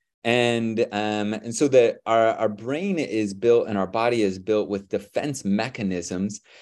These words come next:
to, to try and keep us safe. And these defense mechanisms are, are driven by fear. And, and as Tucker and I were talking about this, and, and,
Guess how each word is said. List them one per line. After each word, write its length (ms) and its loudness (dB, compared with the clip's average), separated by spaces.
to, 540 2
to 160 -6
try 280 -4
and 180 -2
keep 320 -6
us 180 0
safe. 340 0
And 140 0
these 200 -2
defense 400 -4
mechanisms 720 -2
are, 220 0
are 100 0
driven 500 -2
by 220 -4
fear. 460 -6
And, 140 2
and 140 2
as 180 0
Tucker 280 0
and 140 2
I 100 4
were 160 6
talking 320 -6
about 220 2
this, 160 -2
and, 140 -2
and, 360 -2